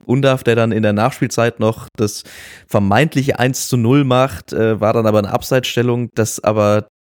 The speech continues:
gerade das nach einem Standard, nach einem Freistoß passiert, war dann irgendwie auch wenig überraschend. Aus dem Spiel raus ging nix. Und, äh, hättet ihr mich vorher gefragt, wird's eher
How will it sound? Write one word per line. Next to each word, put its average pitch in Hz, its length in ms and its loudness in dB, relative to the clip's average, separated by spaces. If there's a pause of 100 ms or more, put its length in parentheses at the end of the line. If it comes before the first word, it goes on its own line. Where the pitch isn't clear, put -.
gerade 113 260 -2
das 117 280 0
nach 101 120 0
einem 101 480 -2
Standard, 120 480 0
nach 98 80 2
einem 101 100 0
Freistoß 117 440 0
passiert, 117 360 -2
war 98 60 -4
dann 107 140 0
irgendwie 107 260 0
auch - 200 -2 (480)
wenig 110 280 0
überraschend. 98 480 -2
Aus - 160 -2
dem 101 80 -4
Spiel 110 280 0
raus 98 360 0 (180)
ging 95 220 2
nix. - 320 -2
Und, 90 240 -4
äh, 92 180 2 (400)
hättet 117 200 -2
ihr 123 80 2
mich 110 160 -2
vorher 156 220 2
gefragt, 131 520 -2
wird's 123 260 -2
eher 117 460 0